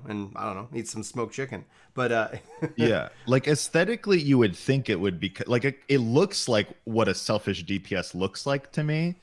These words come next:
Speaker 2: But if, if the damage is lower than Samurai, then it must have some kind of utility. Like, it must do something
Speaker 1: Mm-hmm.
Speaker 2: to help.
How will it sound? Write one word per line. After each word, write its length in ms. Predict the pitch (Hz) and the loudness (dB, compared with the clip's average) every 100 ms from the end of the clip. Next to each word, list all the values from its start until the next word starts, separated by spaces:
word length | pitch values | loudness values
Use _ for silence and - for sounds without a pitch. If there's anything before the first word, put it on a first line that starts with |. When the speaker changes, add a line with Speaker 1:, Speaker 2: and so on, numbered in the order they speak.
| _ _ _ _ - | _ _ _ _ 0
Speaker 2:
But 360 | 117 110 107 - | 4 4 2 0
if, 280 | 123 - - | 0 0 -4
if 200 | 123 120 | -2 0
the 100 | 120 | -2
damage 520 | 107 123 135 139 123 113 | 0 2 4 4 2 0
is 120 | 95 | 0
lower 340 | 101 131 123 | 2 4 4
than 180 | 107 98 | 2 -2
Samurai, 600 | - 131 135 110 98 95 | -2 0 0 0 0 0
then 260 | 90 104 104 | -2 -4 -2
it 160 | 95 90 | -4 -4
must 400 | 110 127 - - | 0 0 -2 -6
have 180 | 98 | -6
some 380 | 85 - 123 131 | -4 -2 0 0
kind 240 | - 101 95 | 0 -2 -2
of 80 | |
utility. 500 | 87 82 87 90 87 | -4 -6 -6 -4 -2
Like, 160 | 90 90 | -2 -2
it 80 | 98 | 0
must 240 | 120 104 | -2 -2
do 160 | 90 - | -6 -8
something 640 | - 107 117 - 82 76 113 | -6 -4 -4 -6 -12 -12 -8
Speaker 1:
Mm-hmm. 300 | 117 123 120 | -6 -6 -4
Speaker 2:
to 100 | 92 | -4
help. 380 | 90 80 80 | -4 -6 -8